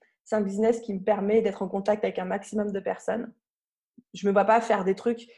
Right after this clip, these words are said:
Moi, je suis pas du tout l'entrepreneur qui a envie. Il y en a qui, je respecte ça, c'est normal,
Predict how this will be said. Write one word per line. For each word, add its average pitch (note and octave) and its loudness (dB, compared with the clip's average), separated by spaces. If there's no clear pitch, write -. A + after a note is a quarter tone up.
Moi, A3+ 6
je A3+ 2
suis - -8
pas G#3 4
du G3+ -2
tout A3 -6
l'entrepreneur G#3 0
qui - 0
a F#3+ 2
envie. G3+ -4
Il F#3 -2
y F#3 2
en G3 0
a C4+ 4
qui, G#3 -8
je F#3 -6
respecte G3+ -2
ça, G#3+ -2
c'est G#3+ -8
normal, G#3 -4